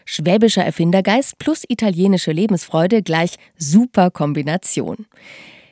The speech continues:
Trotzdem zeigt eine neue Studie, Jugendliche, die Darios Enkel sein könnten und Emine oder Sergei heißen,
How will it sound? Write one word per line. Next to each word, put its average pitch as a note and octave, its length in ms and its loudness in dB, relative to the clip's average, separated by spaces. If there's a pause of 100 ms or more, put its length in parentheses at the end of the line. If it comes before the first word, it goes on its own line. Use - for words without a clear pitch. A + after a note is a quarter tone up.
(100)
Trotzdem C4+ 420 0
zeigt B3 300 -2
eine G#3 160 4
neue F3+ 320 2
Studie, F3 600 0 (340)
Jugendliche, D#3+ 560 0
die C#3+ 160 -10
Darios E3 480 -2
Enkel F#3 320 0
sein D3+ 220 -4
könnten F3+ 360 -2
und - 380 -10
Emine F#3+ 500 6
oder C#3+ 260 -6
Sergei F3+ 440 2
heißen, F#3 360 4